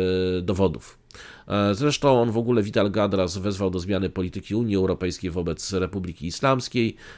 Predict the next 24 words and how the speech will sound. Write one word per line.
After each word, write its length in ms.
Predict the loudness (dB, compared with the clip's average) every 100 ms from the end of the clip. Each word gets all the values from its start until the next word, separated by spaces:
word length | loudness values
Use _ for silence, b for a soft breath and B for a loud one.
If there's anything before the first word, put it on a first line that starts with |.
| B
twierdząc, 460 | 0 4 4 2 2
że 100 | 0
właśnie 320 | 0 0 -2
blak-, 300 | 0 0 -2
blok 240 | 0 -2 -2
powinien 340 | -6 -2 -2
unikać, 480 | -2 -2 -4 -4 -4 -2
e, 40 | -2
prób 300 | 0 -4 -2
uspokajania, 640 | -8 -6 -4 -2 -2 -2
negocjowania, 640 | -4 -4 -4 -4 -4 -4 -4
dialogu 460 | -2 -2 -2 -2
i 80 | -2
ustępstw. 540 | -2 -4 -8 -10 -16 _ B B B B
E, 540 | -6 0 2 2 2 0
zresztą 320 | 0 2 2
Vidal 260 | 4 6 6
Quadras 460 | 4 2 2 0
znalazł 360 | 0 2 2 0
się 180 | 0 0
w 80 | 0
odwrotną 400 | 2 2 2 -2
stronę, 360 | 0 0 0
czyli, 380 | -2 -4 -4 -6